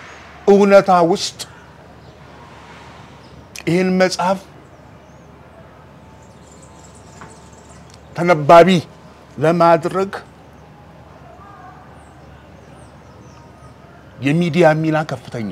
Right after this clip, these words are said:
ነው። የዚህን መጽሐፍ ምረቃ ምክንያት አድርጌ ይህንን ጋዜጣዊ መግለጫ ለመስጠት ሳስብ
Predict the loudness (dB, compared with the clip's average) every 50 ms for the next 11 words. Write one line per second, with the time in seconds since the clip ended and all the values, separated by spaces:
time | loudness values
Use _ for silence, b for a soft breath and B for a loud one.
0 | -12 -16 -18 -20 -20 -20 -20 -20 -20 -20 -20 -14 -10 -10 -10 -8 -8 -6 -6 -6
1 | -6 -6 -8 -8 -8 -8 -6 -6 -6 -8 -10 -12 -12 -10 -8 -6 -6 -4 -2 0
2 | 0 0 -2 -6 -18 -20 -20 -16 -12 -12 -12 -10 -8 -6 -4 -4 -4 -6 -12 -20
3 | -20 -20 -20 -20 -20 -20 -20 -20 -20 -20 -16 -8 -6 -6 -4 -4 -6 -10 -10 -8
4 | -6 -4 -4 -4 -6 -8 -16 -20 -16 -12 -8 -6 -6 -4 -4 -4 -2 -2 -2 -2
5 | -4 -6 -8 -6 -4 -4 -4 -6 -8 -10 -10 -12 -10 -10 -10 -10 -10 -10 -10 -10
6 | -10 -10 -14 -18 -20 -20 -20 -20 -20 -20 -20 -20 -20 -20 -20 -20 -20 -20 -20 -20
7 | -20 -20 -20 -20 -20 -20 -20 -18 -14 -10 -8 -8 -6 -6 -8 -10 -12 -12 -8 -4
8 | -4 -4 -4 -6 -16 -20 -20 -20 -20 -20 -18 -14 -12 -10 -8 -8 -8 -8 -8 -8
9 | -6 -6 -6